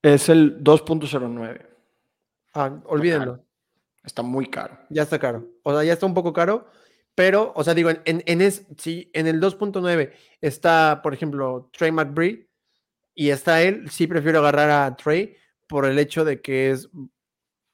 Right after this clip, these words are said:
Speaker 2: el perfil de, de una ala cerrada atlética y que puede ser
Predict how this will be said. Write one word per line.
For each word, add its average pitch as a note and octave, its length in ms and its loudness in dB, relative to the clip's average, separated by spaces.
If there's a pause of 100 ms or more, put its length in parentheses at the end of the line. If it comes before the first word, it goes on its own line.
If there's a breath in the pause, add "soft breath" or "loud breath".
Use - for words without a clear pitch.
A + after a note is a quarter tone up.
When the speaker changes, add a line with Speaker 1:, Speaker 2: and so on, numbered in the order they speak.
(140)
Speaker 2:
el C3+ 300 -6
perfil C#3 480 -10 (260)
de, C3 840 -4
de D3 180 -2
una D#3 220 0
ala D3+ 300 0
cerrada C#3+ 360 -4
atlética D3+ 560 -6
y D3 80 -4
que B2+ 120 -10
puede C3+ 280 -4
ser C3+ 320 -6